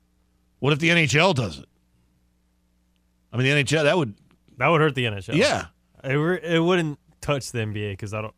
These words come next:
Speaker 2: there aren't
Speaker 1: No.
Speaker 2: too many <laughs> Russians.
Speaker 1: Or Belarus, no. But now you get into what about Ch-, what if Yao Ming was still in the N B A and you have a Chinese player?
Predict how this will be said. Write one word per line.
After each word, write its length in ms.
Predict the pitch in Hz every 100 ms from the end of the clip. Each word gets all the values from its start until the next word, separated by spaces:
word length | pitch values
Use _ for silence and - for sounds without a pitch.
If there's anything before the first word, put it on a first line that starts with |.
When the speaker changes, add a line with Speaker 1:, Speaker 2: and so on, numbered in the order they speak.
| -
Speaker 2:
there 120 | 120
aren't 240 | 135 147 113
Speaker 1:
No. 60 |
Speaker 2:
too 60 | 127
many 140 | 117
<laughs> 120 | 113
Russians. 540 | 156 131 - 113 123 - -
Speaker 1:
Or 120 | 123
Belarus, 580 | 131 127 120 113 92 139
no. 240 | 107 85 - _ _ _ _ _ _ - -
But 120 | 175
now 140 | 180 180
you 140 | 175
get 120 | 175
into 300 | 175 156 170
what 100 | 165
about 240 | 165 160 - -
Ch-, 180 | - -
what 120 | 160 156
if 100 | 147
Yao 220 | 160 170
Ming 220 | 160 165
was 160 | 156 -
still 180 | 156
in 60 | 151
the 100 | 143
N 100 | 139
B 140 | 135
A 40 | 135
and 80 | 131
you 100 | 127
have 80 |
a 20 | 110
Chinese 320 | 131 143 180
player? 300 | 117 82